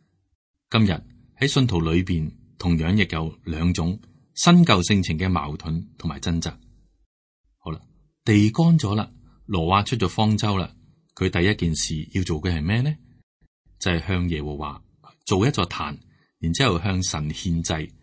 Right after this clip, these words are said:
佢所獻嘅係燔祭，而嗰個燔祭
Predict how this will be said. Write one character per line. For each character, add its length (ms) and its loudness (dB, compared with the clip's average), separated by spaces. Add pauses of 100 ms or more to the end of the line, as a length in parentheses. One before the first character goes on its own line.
(760)
佢 120 4
所 120 6
獻 240 6
嘅 160 2
係 80 2
燔 300 -4
祭， 320 -2 (680)
而 140 0
嗰 180 2
個 60 4
燔 300 0
祭 100 -4